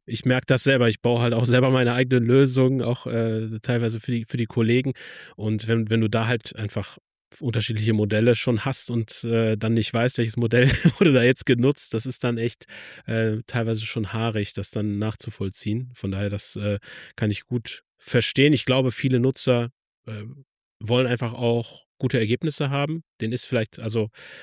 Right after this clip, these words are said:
klar, es gibt, äh, sag ich mal, Fanlager, wie du sagst. Viele, äh, mögen die Claude-Modelle von Anthropic für die, für den Charakter, also für, für den,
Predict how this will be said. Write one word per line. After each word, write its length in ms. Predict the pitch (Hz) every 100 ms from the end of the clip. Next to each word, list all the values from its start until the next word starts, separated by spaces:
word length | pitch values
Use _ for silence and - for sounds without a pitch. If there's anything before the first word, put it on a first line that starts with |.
| - _ _ _ _ -
klar, 180 | - 123
es 120 | 120
gibt, 200 | - 117 -
äh, 240 | 110 104
sag 100 | 104 101
ich 40 |
mal, 100 | 107
Fanlager, 800 | - 131 135 139 135 139 143 135
wie 60 |
du 100 | 120
sagst. 340 | 123 127 131 -
Viele, 680 | - 107 104 117 131 107 104
äh, 20 |
mögen 640 | 107 110 107 104 104 117
die 100 | 104
Claude-Modelle 640 | - 110 117 113 110 110
von 100 | -
Anthropic 500 | 110 107 113 - 110 -
für 100 | 107
die, 80 |
für 120 | 101 104
den 100 | 101
Charakter, 760 | - 104 - - 123 135 127
also 240 | 117 110
für, 180 | 107 117
für 120 | 107
den, 180 | 110 110